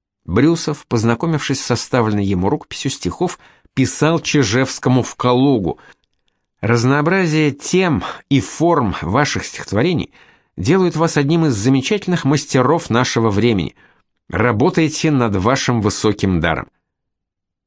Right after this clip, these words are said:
К сожалению, из письма Брюсова сохранилась лишь эта небольшая цитата, выписанная Чижевским, а само письмо, как и многие другие материалы архива Чижевского,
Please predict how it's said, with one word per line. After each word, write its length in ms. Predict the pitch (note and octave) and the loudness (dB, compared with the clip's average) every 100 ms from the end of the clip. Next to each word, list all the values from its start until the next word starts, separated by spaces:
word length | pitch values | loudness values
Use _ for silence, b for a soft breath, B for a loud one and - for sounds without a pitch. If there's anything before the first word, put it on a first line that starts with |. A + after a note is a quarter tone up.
| _ | _
К 60 | - | -8
сожалению, 440 | A#2+ G#2+ E3 E3+ | -2 0 0 0
из 100 | C3+ | -2
письма 340 | - A2+ A#2 A2 | -4 -4 0 0
Брюсова 460 | F#2+ G3 - D#3+ | 2 0 0 -2
сохранилась 680 | - - - G#2+ D3+ F#3 E3 | -2 -2 -2 0 0 -2 -2
лишь 260 | C3+ C#3+ - - | -2 -4 -4 -4
эта 280 | D3+ - C3 | -4 -2 0
небольшая 520 | G#2 F#2 - F#2+ D#2+ | 0 0 0 -2 -2
цитата, 600 | - E2+ - E3 D#3+ C#3 B B B | -4 -4 0 0 0 -4 B B B
выписанная 480 | E3 E3+ - C3+ A#2+ | -2 -2 0 0 2
Чижевским, 800 | - A2 G2+ A2 F#2+ - G2 b b b - | 2 2 2 0 0 -2 -2 b b b -10
а 80 | - | -2
само 240 | G#2+ G2+ | 2 2
письмо, 440 | F#2 F#2 C3+ F3+ | 0 -2 0 0
как 180 | E3+ D#3+ | 0 -2
и 20 | |
многие 300 | D#3+ D#3+ D3 | 0 0 0
другие 540 | C#3+ A#2 C#3+ A#2 C3+ C3 | 0 2 2 2 4 4
материалы 560 | A#2+ - G#2+ A2+ A2 A2 | 2 0 0 2 2 0
архива 580 | A#2 A2 - A#2+ G2 | 0 -2 -2 0 0
Чижевского, 680 | E2 F2+ E2 C3 - - A#2+ | 0 -4 -2 -2 -2 -2 -2